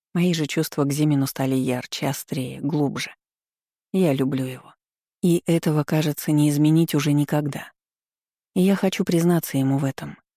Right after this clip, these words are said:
Но что-то, какое-то смутное волнение не дают мне произнести заветных слов.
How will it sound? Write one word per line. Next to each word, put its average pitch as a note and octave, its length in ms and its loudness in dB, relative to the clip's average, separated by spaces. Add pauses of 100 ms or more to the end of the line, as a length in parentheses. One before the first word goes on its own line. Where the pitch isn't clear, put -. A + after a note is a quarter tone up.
(120)
Но E3 160 0
что-то, - 640 -6
какое-то F#3 440 0
смутное F3 460 2
волнение D#3+ 640 2
не D3 160 2
дают E3 360 0
мне C#3 200 4
произнести C#3+ 580 2
заветных C#3 520 -2
слов. - 420 -10